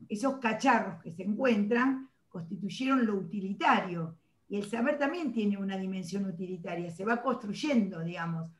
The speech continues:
como lo estamos construyendo hoy, la construcción del saber, la construcción. Entonces, de esa manera,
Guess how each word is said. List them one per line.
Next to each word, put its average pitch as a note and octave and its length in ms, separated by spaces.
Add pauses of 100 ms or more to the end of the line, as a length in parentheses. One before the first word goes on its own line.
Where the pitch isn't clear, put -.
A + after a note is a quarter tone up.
(140)
como F#3 160
lo F#3 80
estamos A#3+ 400
construyendo G#3 600
hoy, G3+ 160 (320)
la - 220
construcción F#3+ 800
del E3 180
saber, E3 480
la E3 160
construcción. A#3+ 880 (400)
Entonces, A#3 480 (380)
de A3 100
esa B3+ 240
manera, C#4+ 720